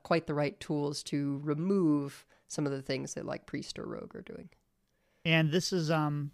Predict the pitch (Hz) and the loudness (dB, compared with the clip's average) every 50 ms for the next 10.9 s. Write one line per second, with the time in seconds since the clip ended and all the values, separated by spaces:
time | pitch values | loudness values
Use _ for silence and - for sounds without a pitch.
0 | _ - 190 175 202 220 214 202 196 180 175 175 165 160 139 143 143 143 143 143 | _ 0 10 10 12 12 12 10 10 10 10 8 8 6 4 4 2 2 2 2
1 | 139 127 131 135 131 120 143 143 135 - 147 165 147 147 143 135 135 135 139 135 | 0 0 -2 -2 -2 0 0 0 0 0 2 2 2 4 2 2 0 0 -2 -2
2 | - - 147 139 135 135 135 131 135 143 - - 160 147 - - - 151 143 131 | -2 -2 0 0 2 2 0 -2 -2 -4 -4 -2 -2 -2 -2 -2 -2 -2 -2 0
3 | - - - 165 147 147 147 135 - - - - - _ - 175 180 190 190 185 | -2 -2 0 0 0 0 0 -2 -4 -12 -20 -20 -20 _ 4 8 10 12 12 12
4 | 185 170 165 160 151 147 143 135 160 165 165 156 - - 147 135 - - - 139 | 10 8 8 6 6 4 2 4 4 4 4 2 0 -2 -4 -4 -4 -4 -8 -4
5 | - 147 143 139 139 131 120 120 - - - 208 175 156 151 147 143 139 139 139 | -2 0 0 0 0 -2 -4 -6 -8 -10 -8 -4 -2 0 0 2 2 0 0 0
6 | 135 135 135 135 143 143 151 151 151 147 147 147 147 143 - - 147 139 135 - | 0 0 0 0 0 0 0 0 0 2 2 2 0 0 0 0 -2 -2 -2 -2
7 | - 139 120 - 139 - 139 135 131 131 131 135 143 160 151 156 143 - 143 135 | -4 -6 -4 -4 -6 -4 -4 -4 -4 -4 -4 -4 -2 0 0 0 0 -2 -4 -4
8 | 123 131 143 143 - - - - - - _ _ 180 160 147 143 156 170 165 156 | -2 -2 -2 -4 -4 -8 -12 -20 -20 -20 _ _ 4 4 4 4 2 2 2 4
9 | 135 160 151 135 - _ - 160 151 139 147 147 139 135 - - 135 131 131 131 | 4 2 0 0 -2 _ -2 -2 0 2 2 2 2 0 0 -2 -2 0 0 0
10 | 131 127 123 123 127 120 139 143 135 - 139 131 127 - 139 131 131 | 0 -2 -2 -4 -4 -4 -6 -6 -4 -4 -6 -6 -6 -6 -6 -6 -6